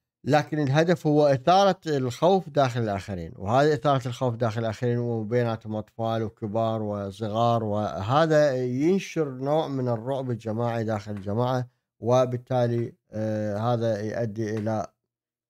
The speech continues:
يعني، آه، لي-، ليس بالأمر الس-، الحسن ب-، في كل الأحوال، لكن لا، ليس بالإمكان ما،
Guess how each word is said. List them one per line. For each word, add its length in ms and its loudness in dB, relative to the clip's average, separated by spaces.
يعني، 580 0
آه، 600 -2
لي-، 300 2
ليس 240 2
بالأمر 380 -2
الس-، 200 -12
الحسن 640 -6
ب-، 360 -6
في 80 -14
كل 160 -10
الأحوال، 340 -4
لكن 360 0
لا، 260 2
ليس 380 0
بالإمكان 840 0
ما، 380 0